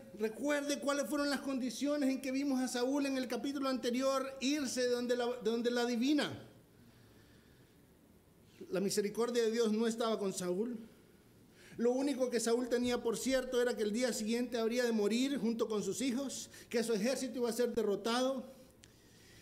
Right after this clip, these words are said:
Saúl estaba exhausto y de noche agarró camino en la oscuridad, casi como representando su condición.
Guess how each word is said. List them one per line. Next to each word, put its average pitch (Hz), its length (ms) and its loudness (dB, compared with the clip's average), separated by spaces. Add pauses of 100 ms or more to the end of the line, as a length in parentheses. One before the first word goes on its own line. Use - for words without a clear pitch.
Saúl 302 380 2
estaba 269 380 0
exhausto 285 1200 0 (1500)
y 190 120 -4
de 190 180 0
noche 226 460 0
agarró 190 400 -2
camino 202 440 -4 (1080)
en 190 100 -8
la 202 80 -6
oscuridad, 180 720 -8 (3000)
casi 190 260 -10
como 190 200 -2
representando 180 800 -2
su 185 200 -2
condición. 165 640 -2